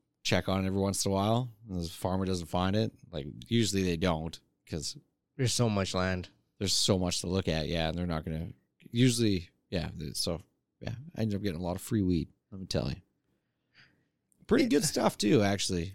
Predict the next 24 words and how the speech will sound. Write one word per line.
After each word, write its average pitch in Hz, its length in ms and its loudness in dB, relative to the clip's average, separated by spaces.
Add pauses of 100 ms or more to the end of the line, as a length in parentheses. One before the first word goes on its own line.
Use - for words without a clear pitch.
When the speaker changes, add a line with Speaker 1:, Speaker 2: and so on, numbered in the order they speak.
(120)
Speaker 2:
It's 120 160 -4
probably 120 300 4
the 107 100 -4
B 117 180 -2
C 120 200 0
soil. 117 380 0 (680)
Speaker 1:
No, 214 140 8
it - 20 8
was 185 120 8
from 151 120 0
here 165 200 10
in 156 60 8
Al-, 127 180 8 (200)
Speaker 2:
Ta-, - 160 4
Speaker 1:
Al-, 160 100 4
Speaker 2:
Tabor, 139 380 6
Tabor 131 420 0
soil. 135 440 2
Speaker 1:
fr-, - 260 -12 (340)
Alberta. 107 760 4 (180)
Speaker 2:
Yeah, 107 160 6
Speaker 1:
Oh, - 60 2
Speaker 2:
Tabor 117 260 4
soil. 123 380 4